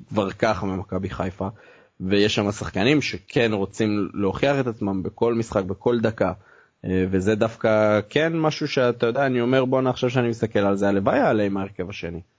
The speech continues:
אם, אה, ככה ש-, כמו שאני שומע. מבחינה טקטית, מה שאתה אומר,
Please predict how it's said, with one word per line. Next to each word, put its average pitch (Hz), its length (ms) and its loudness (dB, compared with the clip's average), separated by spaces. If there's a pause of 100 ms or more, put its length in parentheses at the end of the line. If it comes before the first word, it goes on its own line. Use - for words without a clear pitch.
(120)
אם, 110 140 0
אה, 107 520 2
ככה 113 380 0
ש-, 110 100 -4
כמו 104 400 0
שאני 101 220 -4
שומע. 95 260 -2 (440)
מבחינה 123 560 2
טקטית, 139 520 -2
מה 127 140 2
שאתה 120 300 0
אומר, 143 480 2